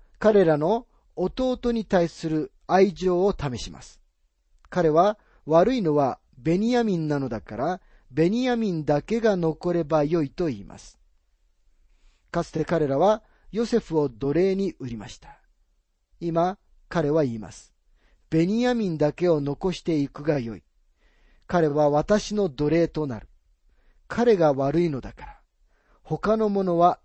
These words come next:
家へ帰ってよい。」さて、ユダが何というか聞いてください。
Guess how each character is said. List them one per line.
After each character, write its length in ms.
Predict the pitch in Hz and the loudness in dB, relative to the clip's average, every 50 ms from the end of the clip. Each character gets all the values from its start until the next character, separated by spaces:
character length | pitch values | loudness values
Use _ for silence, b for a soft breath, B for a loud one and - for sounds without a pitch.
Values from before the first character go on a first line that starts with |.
| _ _ | _ _
家 400 | - 139 143 151 185 196 196 160 | -12 -8 0 4 4 4 4 4
へ 60 | 139 | 0
帰 180 | - - - 156 165 151 | -4 -4 -4 -2 -2 -2
っ 40 | 127 | -4
て 320 | - _ _ - 147 127 | -6 _ _ -8 -6 -6
よ 160 | 120 123 113 | -6 -8 -10
い。」 80 | 107 - _ _ _ _ _ _ _ _ _ _ _ _ _ _ _ _ _ _ _ _ _ _ _ _ _ _ _ _ _ _ _ _ _ _ _ _ _ _ _ _ _ _ _ _ _ _ _ _ _ _ _ _ _ _ _ _ _ _ _ _ _ _ _ _ _ _ _ _ | -12 -16 _ _ _ _ _ _ _ _ _ _ _ _ _ _ _ _ _ _ _ _ _ _ _ _ _ _ _ _ _ _ _ _ _ _ _ _ _ _ _ _ _ _ _ _ _ _ _ _ _ _ _ _ _ _ _ _ _ _ _ _ _ _ _ _ _ _ _ _
さ 140 | - 175 | -4 -4
て、 160 | 165 - 165 156 | -2 0 0 0
ユ 160 | 170 208 214 | 0 2 4
ダ 140 | 202 190 170 | 4 4 4
が 120 | 165 160 | 4 2
何 240 | 165 202 220 240 202 | 2 2 2 0 0
と 140 | - 165 147 | -4 -4 -4
い 80 | 147 | -4
う 100 | 143 139 | -4 -4
か 180 | - - 180 185 | -4 -2 -2 -2
聞 200 | 180 - - 123 | -2 -4 -8 -12
い 40 | - | -12
て 80 | 117 - | -12 -16
く 80 | - | -18
だ 100 | 85 - | -18 -20
さ 160 | - - - | -20 -20 -20
い。 80 | - | -20